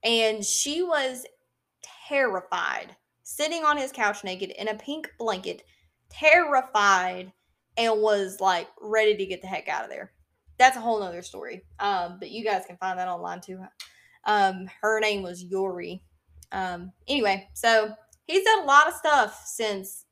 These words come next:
murdering Renee, which blows my mind 'cause this man should be either locked up or tied to a bed in an insane asylum like the old days. I don't believe in that for anybody but him, by the way, just so you know. But, um,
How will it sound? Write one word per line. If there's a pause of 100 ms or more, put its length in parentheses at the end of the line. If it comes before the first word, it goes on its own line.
murdering
Renee, (480)
which
blows
my
mind
'cause
this
man
should
be
either
locked
up (120)
or
tied
to
a
bed
in
an
insane
asylum (100)
like
the
old
days. (680)
I
don't
believe
in
that
for
anybody
but
him, (140)
by
the
way, (360)
just
so
you
know. (800)
But,
um,